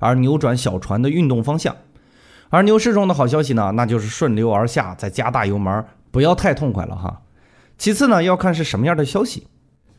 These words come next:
这个刚才其实已经说到了，特别强劲的消息是可以扭转价格原有的趋势的，但是真的要足够强劲，就好像上百人都推搡裹挟着你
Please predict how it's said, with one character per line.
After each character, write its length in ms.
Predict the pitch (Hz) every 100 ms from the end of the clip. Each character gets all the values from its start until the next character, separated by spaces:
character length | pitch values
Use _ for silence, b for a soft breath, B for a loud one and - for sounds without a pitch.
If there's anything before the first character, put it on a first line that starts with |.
| b -
这 100 | 247
个 160 | 202
刚 140 | 160 185
才 140 | 175
其 120 | 156
实 120 | 156
已 40 | 127
经 160 | 110
说 200 | 127 147
到 160 | 151 131
了， 180 | 90 - b b _
特 220 | - 233
别 200 | 139 143
强 280 | 139 120 131
劲 160 | 165 147
的 80 |
消 220 | 123 143 151
息 200 | 101 101
是 140 | -
可 160 | - 170
以 100 | 135
扭 320 | 110 120 180
转 220 | 180 104
价 200 | - 113
格 200 | 104 113
原 180 | 113 143
有 100 | 113
的 80 | 101
趋 220 | - 190
势 180 | 185 123
的， 200 | - b b b b -
但 120 | 208
是 120 | 190
真 180 | 196 214
的 60 |
要 160 | 208 185
足 180 | 143 139
够 160 | 175
强 240 | 143 120 120
劲， 300 | 143 120 98
就 160 | 240 220
好 100 | 165
像 160 | 185
上 200 | 190 214
百 80 | 160
人 180 | 127 139
都 100 | 147
推 200 | 156 175
搡 240 | 165 170 170
裹 220 | 127 101
挟 220 | 110 127
着 80 | 151
你 200 | 113